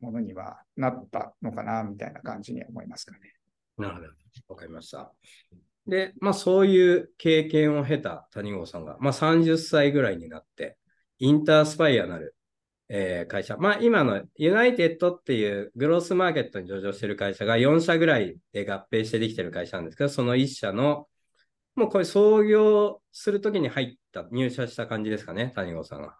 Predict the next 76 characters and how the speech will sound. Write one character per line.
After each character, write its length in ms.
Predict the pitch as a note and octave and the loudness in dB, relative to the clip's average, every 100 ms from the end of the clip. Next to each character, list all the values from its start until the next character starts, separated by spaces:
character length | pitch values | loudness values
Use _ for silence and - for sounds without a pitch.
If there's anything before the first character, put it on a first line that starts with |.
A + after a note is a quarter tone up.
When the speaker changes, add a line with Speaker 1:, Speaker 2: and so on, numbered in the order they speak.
| _ _ | _ _
Speaker 1:
そ 520 | - - - - B3+ B3+ | -18 -16 -4 2 4 4
う 40 | |
で 120 | D#3 | 2
す 100 | B2 | -4
ね。 60 | C3 | -4
Speaker 2:
ほ 80 | F3 | -4
ぼ。 40 | F#3 | -4
Speaker 1:
結 80 | |
構 200 | - D#3+ D3+ | -2 -2 0
か 160 | E3+ | 0
な 100 | F3+ | 2
り 140 | C#3 A#2 | 0 0
初 260 | - B2 | -4 -8
期 160 | - A2 | -8 -10
だ 140 | A2+ | -10
っ 60 | - | -14
た 140 | - A2 | -12 -10
と 120 | A2+ | -8
思 220 | A2 A2 | -8 -8
い 40 | A2 | -8
ま 240 | A2 A#2 | -8 -10
す 140 | - | -10
ね。 360 | G#2+ G2+ G2+ G#2 _ | -14 -14 -16 -20 _
Speaker 2:
は 160 | A2 G2 | -10 -8
い。 120 | F2+ _ _ _ _ | -10 _ _ _ _
で、 100 | B3+ | 0
Speaker 1:
は 60 | B3 | 0
い。 180 | - - _ _ _ _ - | -2 -18 _ _ _ _ -8
Speaker 2:
一 280 | E3+ - E4+ | -4 2 2
年 240 | F4+ E4 | 4 4
弱 240 | D4 D#4+ | 4 2
ぐ 80 | D#4+ | 2
ら 80 | C#4 | 2
い 20 | |
で 60 | - | 2
す 80 | - | -6
か？ 160 | D3+ | -10
在 180 | F2+ G2+ | -4 -4
籍 240 | F#2+ F#2 | -4 -10
し 80 | G2+ | -10
て 80 | G#2 | -8
た 140 | F#2 | -10
期 100 | E2 | -14
間 180 | - D2+ | -14 -14
で 120 | C#2+ | -14
い 20 | D2+ | -12
く 80 | |
と。 60 | A#3 | -8
Speaker 1:
そ 80 | C4 | -4
う 40 | |
で 60 | F#3 | -4
す 80 | C3 | -2
ね。 100 | B2 | -2
ち 120 | - | 2
ょ 240 | B3 C#4 | 2 2
う 40 | C#4+ | 2
ど 80 | |
一 220 | C4 B3+ C4+ | 2 0 0
年 220 | C4 B3 | 2 4
ぐ 80 | B3+ | 4
ら 100 | F#3 | 2
い 80 | |
だ 80 | A2+ | 0
っ 80 | G2 | -6
た 80 | G#2 | -10
か 140 | - | -12
な 240 | A2 G#2+ G#2+ | -12 -12 -12
と 80 | - | -16
思 120 | G#2 | -6
い 60 | F3+ | -6
ま 60 | - | -6
す。 80 | |
Speaker 2:
そ 40 | - | -16
う 20 | |
で 60 | - | -20
す 160 | - | -20